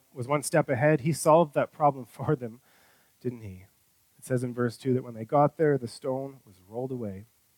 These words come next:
And already we're getting excited, aren't we? We're, we're saying hallelujah. But they weren't, <laughs> not yet. The empty tomb was not an exciting thing. It was perplexing.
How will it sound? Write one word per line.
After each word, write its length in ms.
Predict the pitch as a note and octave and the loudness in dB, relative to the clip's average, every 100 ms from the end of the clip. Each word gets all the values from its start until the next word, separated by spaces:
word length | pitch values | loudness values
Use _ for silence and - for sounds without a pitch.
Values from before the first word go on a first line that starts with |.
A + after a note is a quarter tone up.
| _ _ _ _ _ _ _ _ _ _ _ _ _ | _ _ _ _ _ _ _ _ _ _ _ _ _
And 100 | A#2+ | -2
already 360 | D3+ C#3+ D3 C#3+ | 2 6 6 4
we're 140 | C3 | 2
getting 200 | B2 B2 | 0 -2
excited, 460 | A2+ - A#2+ G#2+ G2+ | -6 -8 -4 -4 -6
aren't 160 | A2+ | -14
we? 80 | F#2+ | -20
We're, 220 | G#2 A2+ | -18 -16
we're 100 | A#2 | -16
saying 180 | A2 A2+ | -16 -6
hallelujah. 680 | A2+ B2 A2 A2 A#2 G#2 G#2 _ _ _ _ _ _ _ | 0 0 0 -4 -4 -6 -8 _ _ _ _ _ _ _
But 140 | A2+ - | -8 -2
they 120 | D3+ | 0
weren't, 480 | D3 D#3+ D3+ - - - - - E3 | 4 4 2 -2 -12 -12 -8 0 0
<laughs> 340 | - F#3+ - | 2 0 0
not 320 | E3 E3 D3 | 0 0 0
yet. 400 | B2+ C#3+ C#3+ _ _ _ _ _ _ - | 2 2 2 _ _ _ _ _ _ 0
The 120 | C3 | 2
empty 240 | D#3+ D#3+ D3 | 2 0 -2
tomb 240 | E3 E3+ | -2 0
was 140 | D3+ | 2
not 160 | D#3 E3 | 4 2
an 80 | D3+ | 2
exciting 640 | - - D#3 G3 F#3+ C3 | -4 -6 2 4 4 0
thing. 320 | - B2 C#3+ | -4 -6 -6
It 120 | E3+ | -6
was 140 | F3 D#3+ | -6 -4
perplexing. 840 | F#3+ - - G#3+ - - C#3+ G#2 | -6 -6 -2 -2 -2 -2 -2 -2